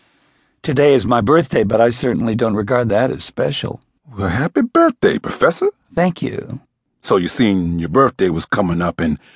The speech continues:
Speaker 2: that seemed like the right day?
Speaker 1: Who knows? Maybe birthdays are dangerous, like Christmas, ornaments hanging from the trees, wreaths from the doors, and bodies from the steam pipes all over America.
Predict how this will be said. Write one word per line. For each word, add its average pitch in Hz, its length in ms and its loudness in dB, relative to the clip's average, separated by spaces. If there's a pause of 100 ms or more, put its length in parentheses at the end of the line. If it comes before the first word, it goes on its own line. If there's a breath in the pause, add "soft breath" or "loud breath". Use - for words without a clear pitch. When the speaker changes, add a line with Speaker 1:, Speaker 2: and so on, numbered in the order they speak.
Speaker 2:
that 90 160 0
seemed 90 280 -2
like 85 160 0
the 85 80 -4
right 80 280 0
day? - 240 0 (180)
Speaker 1:
Who 202 160 2
knows? 202 640 -2 (520 soft breath)
Maybe 156 260 2
birthdays 147 500 0
are 135 60 -2
dangerous, 117 760 -2
like 123 320 -4 (160)
Christmas, 143 680 -4
ornaments 127 480 0
hanging 127 320 0
from 123 180 -2
the 123 140 -4
trees, 120 680 -2
wreaths 131 600 0
from 123 220 -4
the 120 100 -2
doors, 147 580 4
and 120 200 -2
bodies 127 420 2
from 120 180 -4
the 123 80 0
steam 147 360 -2
pipes 135 300 -2
all 127 340 2
over 110 220 0
America. 104 640 -4